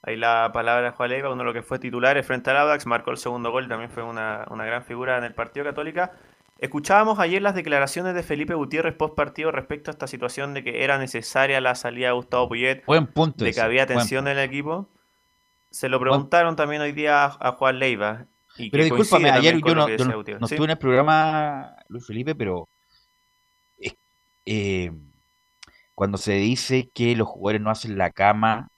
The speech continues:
Speaker 2: eh, no, no es que lo ha-, lo hagan explícitamente o lo manifiesten explícitamente, pero, pero ayer, con lo que dijo ayer, Lu-, eh, Felipe Gutiérrez lo dijo todo.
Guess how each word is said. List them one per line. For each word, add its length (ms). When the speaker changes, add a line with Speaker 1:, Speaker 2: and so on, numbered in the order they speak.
Speaker 2:
eh, 1120
no, 240
no 100
es 60
que 100
lo 280
ha-, 300
lo 200
hagan 520
explícitamente 1160
o 160
lo 200
manifiesten 520
explícitamente, 760
pero, 240
pero 140
ayer, 320
con 160
lo 80
que 100
dijo 220
ayer, 240
Lu-, 180
eh, 140
Felipe 280
Gutiérrez 320
lo 80
dijo 240
todo. 340